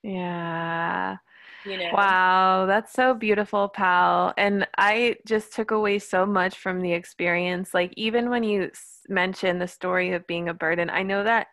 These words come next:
Speaker 1: is so true for so many women. I know it was for me. For example, even more recently for me,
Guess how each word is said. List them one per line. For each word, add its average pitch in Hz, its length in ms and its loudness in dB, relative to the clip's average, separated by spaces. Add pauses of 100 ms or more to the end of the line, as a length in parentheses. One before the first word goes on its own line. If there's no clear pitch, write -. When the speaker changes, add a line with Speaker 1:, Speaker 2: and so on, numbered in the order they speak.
Speaker 1:
is 196 180 -4
so 196 200 0
true 180 300 -6
for 185 180 -6
so 185 260 -2
many 180 220 -4
women. 175 300 -4
I 196 120 -2
know 180 180 -4
it - 100 -6
was 175 220 -2
for 175 200 -6
me. 175 360 -10 (500)
For 220 120 2
example, 190 520 -2
even 190 300 -2
more 180 160 0
recently 185 580 -8
for 175 200 -6
me, 170 300 -8